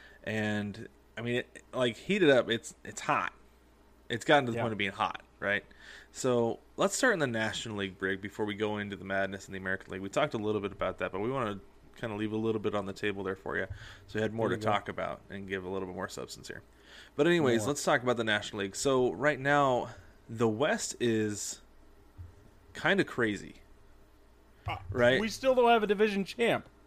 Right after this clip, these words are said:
Speaker 1: No, we don't. And the thing that's funny about that is that the Padres are, like, thirteen, fourteen, twenty-five, fifty games back of the
Speaker 2: <laughs>
Speaker 1: Giants.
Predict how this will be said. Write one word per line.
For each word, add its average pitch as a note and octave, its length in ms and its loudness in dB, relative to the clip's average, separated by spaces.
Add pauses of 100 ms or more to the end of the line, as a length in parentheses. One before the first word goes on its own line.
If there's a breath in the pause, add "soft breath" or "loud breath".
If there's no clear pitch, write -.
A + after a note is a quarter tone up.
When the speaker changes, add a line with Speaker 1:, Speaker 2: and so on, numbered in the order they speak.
Speaker 1:
No, C#3 260 6
we A2+ 160 2
don't. A2+ 480 2 (380 loud breath)
And A#2+ 400 6
the A#2 100 -4
thing E3+ 180 2
that's B2 200 0
funny D#3+ 280 0
about G2 300 0
that F#2 340 2
is G#2+ 240 -6
that G#2+ 340 0 (680 soft breath)
the A2+ 140 -2
Padres A2 840 0
are, G2 500 2 (720)
like, G#2 260 -2 (100)
thirteen, B2 640 0
fourteen, A#2 600 -4
twenty-five, A2 640 0
fifty - 400 -6
games G#2+ 280 -4
back B2+ 540 2 (560 loud breath)
of A#2 320 4
the A2+ 80 0
Speaker 2:
<laughs> C3 80 6
Speaker 1:
Giants. G#2+ 680 0